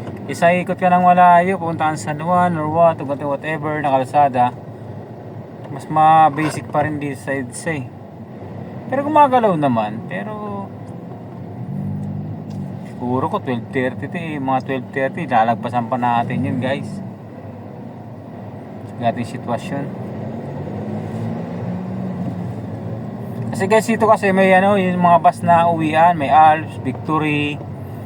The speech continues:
North, Five Star dito, yung bus dito. Ayan, yung mga ano,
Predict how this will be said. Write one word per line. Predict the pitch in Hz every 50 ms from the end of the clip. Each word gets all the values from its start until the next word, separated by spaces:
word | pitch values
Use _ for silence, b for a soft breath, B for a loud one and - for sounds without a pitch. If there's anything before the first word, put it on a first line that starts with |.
| - - - -
North, | 135 135 143 147 147 147 151 151 147 - - - - - - - - - - - - - - - - - - - - - - - - - - - - -
Five | 123 127 123 -
Star | - - 160 156 151 139 123
dito, | 123 117 107 - - 143 143 139 131 - - - - - - -
yung | - -
bus | - 117 - -
dito. | - 117 113 107 107 120 117 120 117 - - - -
Ayan, | 120 110 110 113 110 113 113
yung | 117
mga | 113 110 110 104 104 107
ano, | 107